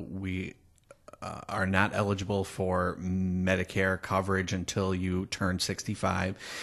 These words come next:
If you retire before sixty-five, working another job with health benefits can help fill your gap in coverage. If you are sixty-five and on Medicare while working,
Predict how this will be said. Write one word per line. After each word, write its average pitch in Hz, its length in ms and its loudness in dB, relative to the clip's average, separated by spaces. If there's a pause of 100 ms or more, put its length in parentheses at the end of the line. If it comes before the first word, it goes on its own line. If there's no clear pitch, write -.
(320)
If 110 180 2
you 110 120 8
retire 101 460 4
before 113 500 2
sixty-five, 95 840 0
working 98 320 -2
another 92 380 0
job 92 420 0
with 95 180 2
health 95 300 -2
benefits 95 580 0 (360)
can 101 260 2
help 98 320 0
fill 98 340 0
your 92 200 0
gap 92 340 2
in 92 140 0
coverage. 95 640 0 (340)
If - 220 0
you 101 100 6
are 123 140 6
sixty-five 98 840 0
and 95 260 0
on 98 300 2
Medicare 95 540 0
while 92 300 2
working, 98 500 0